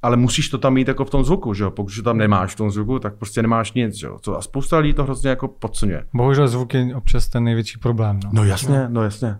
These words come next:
Speaker 1: jasně, jasně, s tím se taky potýkám. Teďkon právě si nevybočuju třeba z mikrofonu.
Speaker 2: Tady je to v pohodě, asi tady to
Speaker 1: Je,
Speaker 2: nějak
Speaker 1: je.
Speaker 2: dotáhneme, no, ale, eh, v té akci se to znovu fakt třeba nedá říct, no. A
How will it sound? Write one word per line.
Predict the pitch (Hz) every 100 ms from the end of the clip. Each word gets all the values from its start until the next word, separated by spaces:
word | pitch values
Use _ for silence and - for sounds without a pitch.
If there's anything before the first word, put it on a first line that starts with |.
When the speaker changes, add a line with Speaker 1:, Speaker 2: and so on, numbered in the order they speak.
| 107
Speaker 1:
jasně, | 98 101 87
jasně, | 104 101
s | 92
tím | 113
se | 104
taky | - 117
potýkám. | 104 95 - 90
Teďkon | 80 107 - 104
právě | 107 104 98
si | -
nevybočuju | 107 98 98 101 - 110 104
třeba | - 98 104
z | 87
mikrofonu. | 95 - 107 - 156 - - - -
Speaker 2:
Tady | 143
je | 170
to | 135
v |
pohodě, | 107 127 117
asi | 113 107
tady | 120
to | 120
Speaker 1:
Je, | 123
Speaker 2:
nějak | 120
Speaker 1:
je. | 92
Speaker 2:
dotáhneme, | - 135 123 113 110
no, | 110 120
ale, | 123 123 - - - - - - 120 110
eh, |
v | 107
té | 180
akci | 175 139 - 170
se | 151
to | 156
znovu | 147 151 151
fakt | 151 147
třeba | - 143 143
nedá | 139 143 143 135
říct, | 104 101 -
no. | 110 113
A | 113